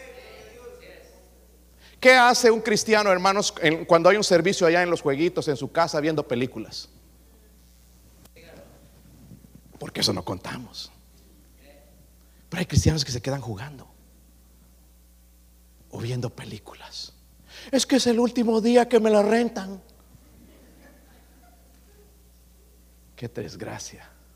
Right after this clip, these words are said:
La comida de los cerdos.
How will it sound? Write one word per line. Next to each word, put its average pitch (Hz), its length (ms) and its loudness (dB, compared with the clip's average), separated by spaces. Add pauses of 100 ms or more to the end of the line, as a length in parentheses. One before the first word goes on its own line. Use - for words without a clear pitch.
(2250)
La 117 140 -12
comida 110 380 -8
de 101 80 -10
los 95 140 -14
cerdos. - 500 -20